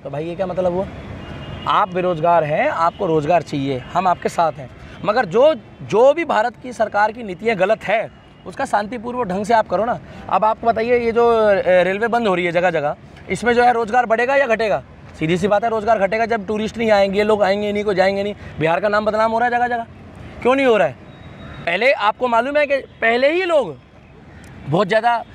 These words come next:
इतना ज़्यादा काम धंधे से परेशान हुए पड़े हैं, मगर और नाम खराब होगा युवाओं का। भैया, पुलिस inquiry private में भी होती है, सरकारी में भी होती है। अब जितने भी लोग हैं, थाने जाएंगे, सब चिन्हित हो जाएंगे। फिर बुलडोजर चलेगा तो फिर लोग कहेंगे, "जी, के पत्थरबाजों पे बुलडोजर को चला रहे हैं, ये मासूम है।"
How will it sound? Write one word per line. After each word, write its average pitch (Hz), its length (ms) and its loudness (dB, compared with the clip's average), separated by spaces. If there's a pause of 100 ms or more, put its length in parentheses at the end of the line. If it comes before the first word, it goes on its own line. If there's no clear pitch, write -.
(480)
इतना 233 220 -4
ज़्यादा 233 200 0
काम 214 260 -2
धंधे 220 220 -2
से 220 100 -2
परेशान 214 360 0
हुए 190 120 -2
पड़े 165 180 -4
हैं, 127 200 -12 (360)
मगर 247 200 2
और 320 300 2
नाम 320 240 -2
खराब 262 300 2
होगा 240 160 2
युवाओं 196 340 0
का। 135 160 -8 (500)
भैया, 202 180 2
पुलिस 226 300 -2
inquiry 214 300 0
private 185 300 0
में 185 140 -10
भी 185 60 -6
होती 165 160 -8
है, 240 60 -8
सरकारी 196 300 2
में 185 120 -2
भी 160 60 0
होती 127 220 -2
है। 113 120 -8 (640)
अब 220 120 4
जितने 226 260 0
भी 262 100 0
लोग 254 160 4
हैं, 240 120 0
थाने 220 200 2
जाएंगे, 226 200 2
सब 202 120 0
चिन्हित 226 260 -4
हो 220 80 2
जाएंगे। 226 260 -2 (520)
फिर 320 140 4
बुलडोजर 285 380 -2
चलेगा 277 300 0
तो 269 100 -4
फिर 240 140 -2
लोग 262 180 -2
कहेंगे, 247 260 -4
"जी, 247 100 -8
के 254 80 -2
पत्थरबाजों 233 480 0
पे 233 60 0
बुलडोजर 220 320 -2
को 220 100 -2
चला 208 200 2
रहे 214 100 0
हैं, 214 40 -4
ये 214 60 -4
मासूम 202 380 -2
है।" 190 80 -2